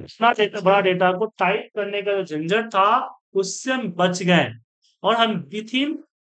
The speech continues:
second में चीजें कर लें। अब आपको एडवांस Excel पूरा सीखना है, पूरा का पूरा एडवांस Excel सीखना है,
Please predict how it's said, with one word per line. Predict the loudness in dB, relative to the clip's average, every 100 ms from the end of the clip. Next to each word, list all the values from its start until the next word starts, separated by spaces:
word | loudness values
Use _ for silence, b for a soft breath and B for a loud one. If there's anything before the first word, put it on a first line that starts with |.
| _ _ _
second | -4 -2 0 -2 -2
में | -4
चीजें | -2 -2 -2
कर | -4 -8
लें। | -10 -12 _ _ B B B
अब | 2 4
आपको | 4 4
एडवांस | 2 6 6 6 2
Excel | -2 -4 -4 -6
पूरा | -8 -12 -2 0 0
सीखना | -2 -4 -2
है, | -2 -2
पूरा | -6 -6
का | -6
पूरा | -4 -2
एडवांस | 0 2 0 0
Excel | -4 -6 -6
सीखना | -6 -4 -4 0
है, | -2